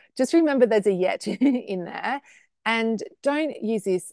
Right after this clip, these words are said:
as compare and despair of, "Oh, everyone else is meeting their goals, I'm behind." Like, don't go into that story because it just doesn't help you. And of course, don't be like, of,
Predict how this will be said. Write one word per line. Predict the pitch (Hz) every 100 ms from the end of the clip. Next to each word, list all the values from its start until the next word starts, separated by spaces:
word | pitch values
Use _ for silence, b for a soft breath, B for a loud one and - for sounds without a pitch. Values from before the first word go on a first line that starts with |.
| -
as | 180 170 -
compare | 180 175 170
and | 170
despair | 175 - 170 165 170 -
of, | 175 180 -
"Oh, | 247 240
everyone | 240 - 226 220
else | 208 214
is | 190
meeting | 202 190
their | 185
goals, | 180 170 175 -
I'm | 196
behind." | 226 214 196 180 180 180 165
Like, | 180 -
don't | 208 214
go | 190
into | 175 170
that | - -
story | - 107 -
because | 190 190 208
it | 208
just | 190 220 -
doesn't | 214 -
help | 160 - -
you. | - 240 277 b b b
And | 214 226
of | 208
course, | 285 262
don't | 285 294
be | 285 214 - -
like, | 165 - _ -
of, | 190